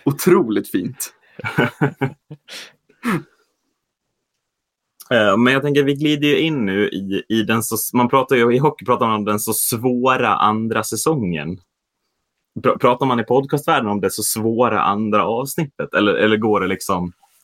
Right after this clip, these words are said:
Speaker 2: går det ett antal avsnitt innan man börjar prata om att det är svårt att hålla igång det?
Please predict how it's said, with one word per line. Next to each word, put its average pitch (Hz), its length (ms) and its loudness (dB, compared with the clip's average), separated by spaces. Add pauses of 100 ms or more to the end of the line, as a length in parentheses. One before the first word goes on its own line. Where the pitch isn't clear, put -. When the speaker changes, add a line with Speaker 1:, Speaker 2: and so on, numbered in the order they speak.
(360)
Speaker 2:
går 113 220 2
det 104 60 4
ett 104 100 0
antal 117 420 2
avsnitt 90 340 -4
innan 90 200 -4
man 92 140 -4
börjar 85 140 -2
prata 90 300 -4
om 92 80 -2
att 78 100 -12
det 90 60 -4
är - 20 -10
svårt 87 300 -6
att 90 60 -6
hålla 90 220 -4
igång 107 320 -6
det? 78 120 -10